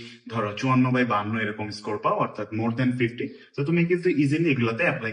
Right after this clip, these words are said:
করতে পারবা। অর্থাৎ আইএলটিএস সিক্স থেকে সিক্স পয়েন্ট ফাইভ এর ভিতরে। এখন তোমার জিপিএ যদি এখন ফোর পয়েন্টের নিচে চলে যায়, অর্থাৎ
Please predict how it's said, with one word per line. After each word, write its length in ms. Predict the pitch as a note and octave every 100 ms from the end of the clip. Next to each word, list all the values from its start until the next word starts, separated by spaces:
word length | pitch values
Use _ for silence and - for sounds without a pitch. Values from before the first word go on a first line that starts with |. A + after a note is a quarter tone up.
| B2
করতে 180 | C3+ A#2
পারবা। 160 | G2 F2+ G2
অর্থাৎ 180 | C#3 C#3 A#2+
আইএলটিএস 280 | B2+ C#3 -
সিক্স 160 | D3 -
থেকে 140 | F3+ - D3+
সিক্স 140 | D3
পয়েন্ট 160 | D3 C3+ A#2+
ফাইভ 120 | G#2 G2
এর 60 | G2
ভিতরে। 260 | - E2+ - - - - _ -
এখন 220 | C3 A#2 B2+ - - _ -
তোমার 240 | D3 G3 A3
জিপিএ 340 | D3 - A2+ A2+ - C3
যদি 140 | C3 C#3+
এখন 140 | E3 D#3+ -
ফোর 160 | D3 D#3+
পয়েন্টের 340 | E3+ F3+ F3+ E3 C3+
নিচে 200 | D#3+ A3 G3
চলে 180 | D#3 G#2+
যায়, 160 | F#2+ - - _ _ - C3
অর্থাৎ 300 | C3 -